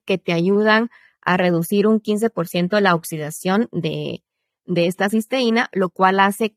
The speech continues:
que sí efectivamente pueda llegar, eh, estos porcentajes de cisteína a nuestras células. Por lo tanto, eh, pues ya lo han ido estudiando en diferentes enfermedades, en, pero, eh, se ha visto por hecho, perdón,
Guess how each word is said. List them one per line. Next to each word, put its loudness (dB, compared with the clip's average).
que -2
sí -4
efectivamente -4
pueda 2
llegar, 0
eh, 0
estos -8
porcentajes -4
de -6
cisteína -4
a 0
nuestras -2
células. -6
Por 4
lo 4
tanto, 0
eh, 0
pues -4
ya 2
lo 4
han 4
ido 4
estudiando 2
en 0
diferentes -4
enfermedades, 2
en, -4
pero, 2
eh, -2
se -2
ha 4
visto -2
por -2
hecho, -4
perdón, -4